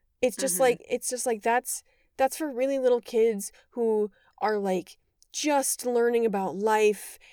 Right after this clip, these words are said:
Speaker 1: and they should be learning, they should be g-, getting educated, and they should be being
Speaker 2: like
Speaker 1: hugged and welcomed and loved instead of seeing violence and
Speaker 2: Right.
Speaker 1: sass and all this stuff that could really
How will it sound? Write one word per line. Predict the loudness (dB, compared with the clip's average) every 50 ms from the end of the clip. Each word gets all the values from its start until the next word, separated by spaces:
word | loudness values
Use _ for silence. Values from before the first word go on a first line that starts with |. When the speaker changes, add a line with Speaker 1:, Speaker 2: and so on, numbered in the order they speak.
| -16 _
Speaker 1:
and | -6 -2 0
they | 0 0
should | 0 -2 -4 -4
be | -4 -2
learning, | 0 0 2 2 2 2 0 -2 -4 -6 -10 -14 -20 _ _ _ _ _ _ _ _ -2
they | -2 -2
should | -2 -4 -4
be | -6 -6 -8 -10 -10 _
g-, | -8 -8 -6
getting | -6 -2 0 0 0 0 0 2
educated, | 2 2 2 0 -4 -6 -4 -4 -2 0 0 4 4 6 6 8 6 6 4 4 2
and | 0 0 0 0
they | 0 0
should | -2 -4 -6 -6 -6 -6
be | -6 -6 -4 -4 -2 -2 0 0 -2 -2 -4 -8 _ _ _ _ _ _ _ -18 -18 -14 -10 -8 -6 -6
being | -4 -2 -2 0 0
Speaker 2:
like | -2 -2
Speaker 1:
hugged | -4 -6 0 4 6 6 6 4 2 0
and | -2 -2 2 4
welcomed | 6 6 6 6 4 2 0 2 2
and | 2 0 2 2 2
loved | 4 6 8 8 8 8 6 0
instead | -4 -4 -2 0 0 0
of | 0 0
seeing | -2 -6 -4 -2 -2 -2 0 -2 -2 -4
violence | -6 -4 0 0 2 2 4 2 2 2 2 2 0 0 0 -2 -4
and | -2 -2 -2 -2 -2 -2 -4
Speaker 2:
Right. | -4 -4 -4 -4 -6 -8 -6 -6
Speaker 1:
sass | -4 -2 2 4 4 6 6 6 4 4 2 -2 -4 -6 -4 -2
and | -2 -2 -2 -2
all | -2 0 0 2
this | 2 0 0
stuff | 0 -2 -2 -2
that | -4 -6 -6
could | -8 -10 -8 -6
really | -4 -2 -2 -2 -2 -4